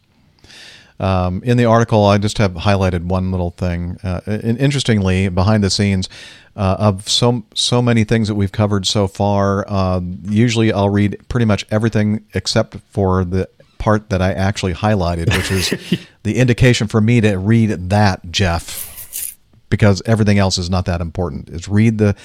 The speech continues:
Speaker 1: highlighted stuff, and so far I think I'm zero for, I don't know,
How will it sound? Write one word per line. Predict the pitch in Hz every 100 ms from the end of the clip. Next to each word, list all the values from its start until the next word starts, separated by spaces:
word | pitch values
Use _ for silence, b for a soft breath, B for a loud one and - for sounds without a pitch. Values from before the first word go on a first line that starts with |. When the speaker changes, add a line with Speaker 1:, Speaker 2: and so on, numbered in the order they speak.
| B B
Speaker 1:
highlighted | 113 107 95 92 85
stuff, | - 92 90
and | 92 85
so | - 104
far | 107 98
I | 95
think | 98 95
I'm | 95 90 85
zero | 98 104 98
for, | - 90 87 85 85 b b b b b b b _ _ _ _ -
I | -
don't | 87
know, | 80 -